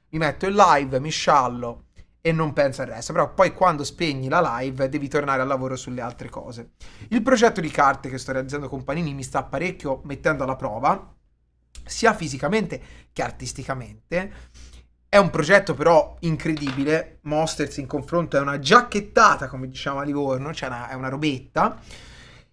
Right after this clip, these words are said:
E, e, e, e sarà, è tutto incredibile, però è molto molto difficile. Ehm... e poi ovviamente c'è stato il trasferimento, c'è stato il trasloco, pacchi e pacchi di roba.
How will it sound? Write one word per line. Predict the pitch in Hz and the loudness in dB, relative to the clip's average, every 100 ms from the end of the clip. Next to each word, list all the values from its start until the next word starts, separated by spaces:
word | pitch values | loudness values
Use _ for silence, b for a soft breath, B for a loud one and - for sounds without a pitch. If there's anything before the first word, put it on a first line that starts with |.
| _ | _
E, | - 165 - | -6 -6 -6
e, | 156 175 | -8 -6
e, | 175 185 185 175 | -8 -8 -10 -8
e | - 196 | -4 -2
sarà, | 165 165 | 2 2
è | 175 170 | 2 -6
tutto | 170 170 | -6 -4
incredibile, | 135 139 123 120 120 | -4 -6 -10 -12 -8
però | - 202 240 240 | 2 8 10 10
è | 160 | 8
molto | 160 165 165 - 151 | 0 2 0 -2 -6
molto | 135 131 | -6 -8
difficile. | 131 117 - 107 - 110 - - | -10 -10 -14 -14 -14 -14 -16 -4
Ehm... | 165 156 151 147 147 143 139 135 135 131 127 123 - _ _ _ _ _ _ | 2 6 6 6 6 4 2 0 -2 -6 -8 -10 -14 _ _ _ _ _ _
e | 156 | 4
poi | - 170 170 | 8 6 6
ovviamente | 147 175 156 131 | 2 0 -2 -4
c'è | 147 | -6
stato | - 131 131 | -6 -6 -8
il | |
trasferimento, | - 120 - 139 196 185 - | -12 -14 -8 -2 0 0 -4
c'è | 120 | -10
stato | 113 | -10
il | 123 | -12
trasloco, | - 151 151 190 - 127 | -6 -4 4 6 4 -2
pacchi | 113 - 135 | -8 -10 -12
e | |
pacchi | - 120 - 151 | -10 -12 -10 -6
di | |
roba. | 180 220 151 131 | 2 4 4 0